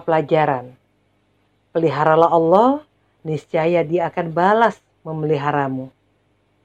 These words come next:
Peliharalah Allah, niscaya kamu akan menjumpainya di hadapanmu.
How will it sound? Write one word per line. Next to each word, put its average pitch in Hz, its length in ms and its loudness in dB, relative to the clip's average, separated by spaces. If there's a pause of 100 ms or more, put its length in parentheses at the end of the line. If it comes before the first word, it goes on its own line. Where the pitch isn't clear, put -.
(360)
Peliharalah 262 480 4
Allah, 262 380 4 (580)
niscaya 160 480 0
kamu 180 400 -2
akan 180 240 -4
menjumpainya 220 800 0
di 180 80 -2
hadapanmu. 139 720 -6